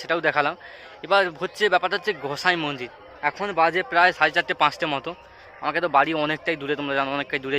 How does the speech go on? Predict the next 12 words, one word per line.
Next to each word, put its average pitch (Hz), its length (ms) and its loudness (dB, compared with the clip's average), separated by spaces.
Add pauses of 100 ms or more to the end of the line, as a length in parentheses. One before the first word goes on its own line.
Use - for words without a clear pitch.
যেতে 139 200 -2
হবে, 135 160 -2
প্রায় 139 200 -2
চণ্ডীপুর, 139 420 -10 (260)
সে - 160 -16
অনেকটাই 143 360 -4
দূরে। 131 140 -8 (480)
তো 170 60 -10 (120)
ঠিক 208 200 -12
টাইমে 190 260 0
না 196 100 4
গেলে 196 120 2